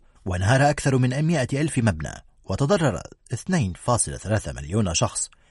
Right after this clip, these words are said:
فيما لا يزال سبعمائة ألف شخص يعيشون اليوم في حاويات في أنطاكيا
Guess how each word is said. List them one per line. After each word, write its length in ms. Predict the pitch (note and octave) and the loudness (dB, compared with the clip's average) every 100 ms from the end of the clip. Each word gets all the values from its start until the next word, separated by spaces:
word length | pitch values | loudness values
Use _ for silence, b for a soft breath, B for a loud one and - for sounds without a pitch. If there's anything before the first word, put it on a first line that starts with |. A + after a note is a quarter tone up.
| - | -12
فيما 220 | D#2+ D2 | -8 -6
لا 80 | E2 | -4
يزال 380 | G2+ G2+ C3 | -2 0 0
سبعمائة 600 | F2+ E2+ D#2+ G#2+ A2+ G#2+ A2 | -2 -4 -2 -2 -2 -4 -4
ألف 180 | A2+ | -2
شخص 340 | - - - - | 0 0 0 -6
يعيشون 420 | D2 F2 - C3 | -4 -4 -2 -2
اليوم 380 | G#2 B2+ C3+ E2+ b b b | 0 0 0 -2 b b b
في 100 | D#3 | -6
حاويات 560 | - C#3+ D3 D3+ B2 | -2 0 2 2 0
في 160 | - - | -2 -4
أنطاكيا 640 | G#2+ - D#2+ - - G#1 | -2 -2 -6 -6 -10 -12